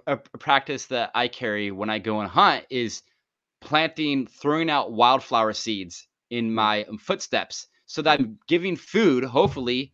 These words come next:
Speaker 1: for the elk that I'm hunting, continue. And for me, it's just about, like, creating beauty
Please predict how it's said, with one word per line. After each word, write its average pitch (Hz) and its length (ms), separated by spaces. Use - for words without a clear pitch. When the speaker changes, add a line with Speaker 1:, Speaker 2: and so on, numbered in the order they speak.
Speaker 1:
for 151 220
the 131 200
elk 156 380
that 127 140
I'm 117 100
hunting, 117 560
continue. 165 380
And 156 280
for 170 140
me, 214 180
it's 180 120
just 151 120
about, 147 240
like, 131 240
creating 165 420
beauty 110 520